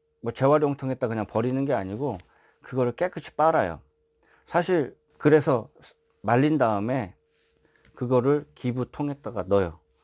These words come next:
그러면은 그 이불을, 물론 상대방이, 어려운 분들이 그걸 가져가 가지고 사용을 하겠지만은, 물론 어려운 분들이 그 이불을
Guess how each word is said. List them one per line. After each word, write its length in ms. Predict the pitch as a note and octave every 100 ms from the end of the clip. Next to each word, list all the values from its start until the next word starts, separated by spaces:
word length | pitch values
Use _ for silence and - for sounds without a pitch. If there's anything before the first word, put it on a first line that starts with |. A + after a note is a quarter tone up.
| _
그러면은 640 | - C3+ C#3 C3+ C#3+ C#3+ - _ _ _ _
그 260 | - C#3+ C#3
이불을, 560 | C#3 D#3 F#3+ E3 E3
물론 520 | G#2+ C3 D3+ C#3+ C3+ C3
상대방이, 920 | - G3+ G#3 G#3+ F#3 D3 C3 A#2+ F2+ _ _ _ _ _ _
어려운 360 | A2+ C#3+ E3+ D#3+
분들이 320 | C3+ B2 C3
그걸 300 | A#2 A#2 B2
가져가 440 | - G2 A#2+ B2
가지고 600 | A2 G2+ G2+ A#2 B2+ F#2+ - _ _ _
사용을 560 | - - F#3+ F#3 E3 C3+
하겠지만은, 960 | F3 F#3+ F#3+ - A2+ F2 F#2+ A2+ F#2 - _ _ _ _ _
물론 480 | - E3 G3 D#3 G2
어려운 680 | G#2 B2+ F#3 F#3+ F#3 E3+ C3
분들이 580 | - B2+ B2 C#3+ G#2+ F2+ _
그 500 | _ C#3 D3 C#3+ - - -
이불을 680 | A#2+ C#3 C#3 B2+ C3+ F2+